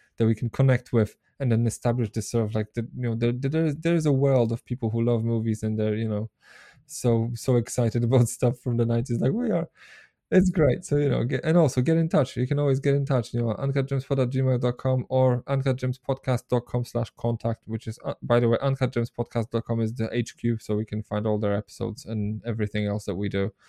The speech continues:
Kind of just collated in there as well. That's, I think that's it. I think I've <laughs> gone through all my, all, all the spiel. So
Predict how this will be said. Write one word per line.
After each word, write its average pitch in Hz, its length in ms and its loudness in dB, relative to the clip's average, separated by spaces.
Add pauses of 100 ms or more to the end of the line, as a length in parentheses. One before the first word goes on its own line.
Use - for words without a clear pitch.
(760)
Kind 104 180 -2
of 101 80 -2
just 104 280 -8
collated 101 520 0
in 98 240 -6
there 95 220 -2
as 98 120 -6
well. 135 380 0 (420)
That's, 247 300 -16
I - 40 -20
think 208 240 -4
that's 233 240 -6
it. 240 180 0
I - 80 -10
think 143 200 -4
I've 120 160 0
<laughs> - 0 -
gone 285 320 2
through 226 220 0
all 170 140 4
my, 160 140 0 (400)
all, 135 280 2
all 127 180 0
the 123 140 2
spiel. - 400 0
So 113 320 -2